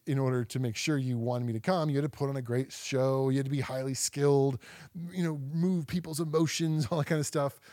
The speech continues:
but not necessarily somebody who lived any kind of godly life or had a true message. Do you even know anything about an itinerant preacher? Do you know if they actually have character? Do you know if they actually live their life a certain way? Are they just some stranger who just came into town and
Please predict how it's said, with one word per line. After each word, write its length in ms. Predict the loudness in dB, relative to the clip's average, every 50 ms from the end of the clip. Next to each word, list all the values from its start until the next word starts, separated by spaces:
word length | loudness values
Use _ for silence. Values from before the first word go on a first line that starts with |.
| -20 -20 -20 -20 -20 -20 -20 -20 _ _ 0
but 140 | 0 2 4
not 320 | 4 4 4 4 4 4
necessarily 520 | 2 2 2 2 0 2 2 4 4 4
somebody 420 | 2 2 0 0 2 2 2 4 4
who 120 | 2 2
lived 480 | 4 6 6 6 6 6 2 -2 -8 -6 -2
any 180 | 0 2 2 2
kind 220 | 2 0 0 0
of 100 | 0 0
godly 440 | 0 0 0 0 0 0 2 2 2
life 360 | 2 2 2 2 0 0 -2
or 80 | -2 -2
had 100 | -2 -2
a 40 |
true 200 | -2 -4 -4 -2
message. 440 | -2 -2 -2 -2 -2 -6 -8 -10 -14 -18 -20 -20 -20 -20 -20 -20 -20 -20 _ _ -8 -2
Do 60 | 0
you 100 | 2 4
even 220 | 4 2 2 2 4
know 180 | 4 6 6 6
anything 300 | 6 6 6 4 2 0
about 340 | 2 2 2 2 2 2 2
an 60 | 0
itinerant 380 | -2 0 0 0 0 -2 -4 -4
preacher? 260 | -4 -4 -4 -4 -4
Do 140 | -2 2 2
you 60 | 4
know 300 | 4 4 4 4 4 2
if 100 | 2 2
they 160 | 2 2 2
actually 360 | 4 2 0 -2 -2 0 0 0
have 280 | 0 -2 -4 -6 -8
character? 480 | -8 -8 -6 -6 -6 -6 -4 -4 -4 -2
Do 100 | -2 0
you 80 | 0
know 180 | 2 2 2 2
if 100 | 0 0
they 240 | 0 0 0 0 -2 -4 -14 -20 -20 -12 -8
actually 320 | -8 -6 -4 -2 -2 0
live 280 | 0 2 4 4 6 6
their 100 | 4 2
life 220 | 2 2 0 -2
a 20 | -2
certain 240 | -4 -2 -2 -2 0
way? 120 | 0 2
Are 80 | 2 2
they 80 | 2
just 120 | 0 -2 -2
some 120 | -4 -4
stranger 520 | -4 -6 -8 -8 -6 -4 -2 -2 0 0 -2
who 80 | -2
just 160 | -2 -4 -4
came 220 | -2 0 0 2 2
into 160 | 2 0 -2
town 380 | -4 -4 -2 -2 -2 -2 -2 -2
and 160 | -2 -4